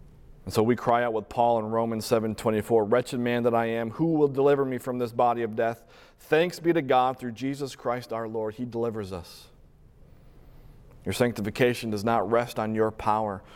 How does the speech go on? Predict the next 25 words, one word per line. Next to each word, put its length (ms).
Your 120
shoulders 440
are 120
weak 320
and 80
your 100
back 340
is 200
feeble, 440
but 120
Jesus 420
is 100
strong. 440
Your 120
sanctification 800
rests 300
on 160
Jesus' 580
deliverance 680
that 120
he 160
provided 540
at 120
the 60
cross. 600